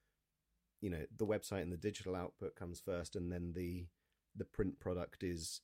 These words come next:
sort of informed by what's happening online as well.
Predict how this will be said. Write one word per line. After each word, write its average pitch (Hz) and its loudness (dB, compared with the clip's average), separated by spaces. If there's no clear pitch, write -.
sort 107 0
of 95 0
informed 95 0
by 98 -4
what's 90 -2
happening 85 -4
online 95 -2
as 80 -8
well. 87 0